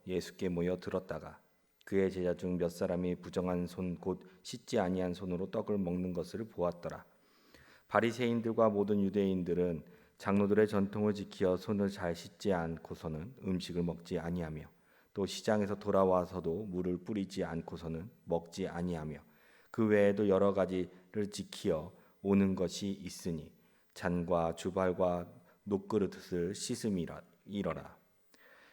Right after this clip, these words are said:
이에 바리새인들과 서기관들이 예수께 묻되, "어찌하여 당신들의 제자들은 장로들의 전통을 준행하지 아니하고 부정한 손으로 떡을 먹으-,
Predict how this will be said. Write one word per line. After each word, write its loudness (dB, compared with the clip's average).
이에 6
바리새인들과 2
서기관들이 -4
예수께 -4
묻되, -8
"어찌하여 -4
당신들의 -4
제자들은 -2
장로들의 -4
전통을 -6
준행하지 -6
아니하고 -6
부정한 -4
손으로 -6
떡을 -2
먹으-, -6